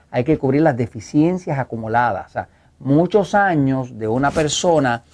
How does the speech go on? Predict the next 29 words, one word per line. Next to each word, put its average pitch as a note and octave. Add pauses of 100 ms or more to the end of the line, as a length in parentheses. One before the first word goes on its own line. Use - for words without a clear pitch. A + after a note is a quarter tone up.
(380)
no C3+
haber D3+
comido D3
correctamente, D3+
pues G2+
van G#2+
acumulando A2
daño. G#3 (440)
El A#2
daño D#3+
se D#3
acumula, A#2
se -
acumula B2+
a B2+
nivel A2+
celular. A#2+ (300)
Nosotros F3+
entonces G#3
tuvimos D#3+
que F#3
mandar F3
a F3
hacer, E3+
para A2+
ayudar G#2+
a C#3
estas D#3+
personas D#3+